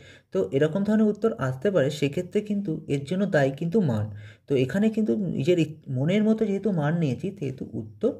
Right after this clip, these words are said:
অন্য ধরনের এস-, এসছে। ঠিক এরকমভাবে যদি একই নিয়মে আরেকটা অঙ্ক করি, তাহলে দেখে নাও যে অঙ্কটি কীভাবে হতে পারে। পরের অঙ্ক, দেখো পরের অঙ্ক একই ধরনের অঙ্ক। এখানে বলেছে একটি ত্রিভুজের তিনটি বাহু যথাক্রমে পঁচাত্তর সেমি,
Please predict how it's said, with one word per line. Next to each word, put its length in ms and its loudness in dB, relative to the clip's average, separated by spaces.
অন্য 240 -2
ধরনের 340 -2
এস-, 320 -20
এসছে। 360 -14
ঠিক 300 -2
এরকমভাবে 680 4
যদি 300 -4
একই 300 -2
নিয়মে 280 2
আরেকটা 340 0
অঙ্ক 200 -4
করি, 280 -2
তাহলে 240 2
দেখে 220 0
নাও 120 0
যে 100 0
অঙ্কটি 340 0
কীভাবে 340 -2
হতে 240 -4
পারে। 180 -10
পরের 280 8
অঙ্ক, 400 -4
দেখো 180 0
পরের 380 2
অঙ্ক 180 -4
একই 320 2
ধরনের 340 2
অঙ্ক। 240 0
এখানে 260 0
বলেছে 460 2
একটি 300 -4
ত্রিভুজের 480 0
তিনটি 320 -2
বাহু 180 2
যথাক্রমে 520 -4
পঁচাত্তর 500 -6
সেমি, 280 -4